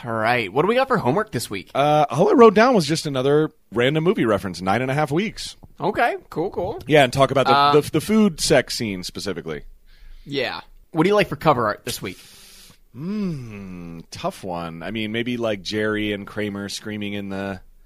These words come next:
Speaker 2: uh, hospital. George,
Speaker 1: Okay.
Speaker 2: George eating out of the nightstand is, there's some good stuff there probably.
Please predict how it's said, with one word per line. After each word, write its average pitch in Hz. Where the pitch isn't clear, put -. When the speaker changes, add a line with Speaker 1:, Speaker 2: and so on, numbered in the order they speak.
Speaker 2:
uh, 87
hospital. 113
George, 151
Speaker 1:
Okay. 135
Speaker 2:
George 170
eating 151
out 131
of 120
the 113
nightstand 98
is, 87
there's 110
some 120
good 120
stuff 101
there 98
probably. 78